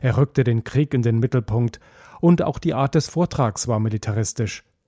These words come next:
Die ganze Nation verbeuge sich vor den Heldentaten der Soldaten, so Putin. Geschlossen stehe das Volk hinter dem Kriegsherrn.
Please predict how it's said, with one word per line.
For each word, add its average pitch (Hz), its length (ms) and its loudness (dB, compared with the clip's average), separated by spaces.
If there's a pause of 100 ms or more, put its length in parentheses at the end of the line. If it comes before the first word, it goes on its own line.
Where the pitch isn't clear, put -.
(140)
Die 127 60 -2
ganze 113 320 0
Nation 120 600 0
verbeuge 110 500 -2
sich 107 260 -4
vor 117 140 -2
den 113 160 0
Heldentaten 117 760 -2
der 110 140 0
Soldaten, 113 580 -2
so 113 160 -2
Putin. 117 520 -2 (340)
Geschlossen 143 720 0
stehe 151 300 0
das 156 200 2
Volk 120 460 -2
hinter 113 340 0
dem 113 200 -2
Kriegsherrn. 107 640 -4